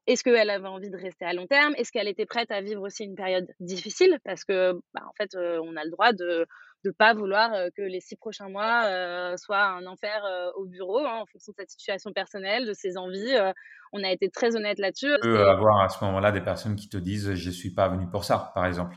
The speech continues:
Speaker 2: C'était, c'était pas dans
Speaker 1: Exactement.
Speaker 2: le
Speaker 1: Ou, euh, en fait, euh, « Bah, de toute façon, j'ai prévu de partir dans trois mois parce que, euh, j'ai un projet, euh, de vivre à Nantes. » Tu vois, j'ai une personne dans mon équipe, elle m'a dit ça. Elle m'a dit, « De toute façon, là, dans les six mois, j'allais partir. » Bon, bah,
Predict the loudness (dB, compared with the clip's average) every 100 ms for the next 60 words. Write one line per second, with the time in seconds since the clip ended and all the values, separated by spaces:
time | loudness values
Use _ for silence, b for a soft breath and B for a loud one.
0 | -12 -12 -8 -4 -2 -4 -6 0 2 4
1 | 2 2 2 4 4 2 4 6 6 4
2 | 0 -4 -4 -4 -4 -4 -4 -6 -8 -10
3 | -14 -8 -8 -6 -6 -6 -4 -6 -6 -8
4 | -4 -4 -4 -6 -4 2 2 2 -4 -2
5 | 0 2 2 0 0 0 -2 -4 -6 -8
6 | -6 -4 0 2 6 4 2 -2 -10 -10
7 | -8 -4 -2 -2 -6 -6 -6 -6 -8 -14
8 | -12 -6 -6 -6 -12 -10 0 0 0 -4
9 | 4 4 4 -2 -4 -8 -8 -4 2 2
10 | 2 -2 -14 -16 -6 -4 -4 -6 -6 -8
11 | -8 -4 -4 -4 _ _ _ _ _ _
12 | _ 0 0